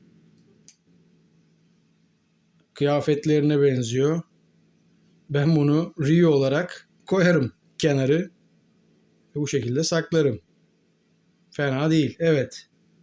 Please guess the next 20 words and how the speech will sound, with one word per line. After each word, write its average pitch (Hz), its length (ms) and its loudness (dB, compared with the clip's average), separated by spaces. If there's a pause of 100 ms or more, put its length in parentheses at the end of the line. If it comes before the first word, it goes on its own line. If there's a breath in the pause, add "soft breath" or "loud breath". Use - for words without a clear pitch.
(1120)
Ryu 180 220 2
değilmiş 208 380 2
çünkü 175 280 0
şuradan 175 480 2 (280)
anlıyoruz. 139 840 -2 (460)
Ryu 135 220 -4
karakteri 131 520 -4
şöyle 131 340 -2
beyazlı 131 420 -2
bir 135 60 -6
karakter. 131 680 -6 (540)
Şu - 160 -16
ilk - 160 -14
başta 127 280 -6
görüldüğü 123 400 -2
gibi. 123 380 -2 (1040)
Ve 139 340 -2 (340)
sürpriz 143 480 -4
iki 147 180 -4
tane 139 540 -2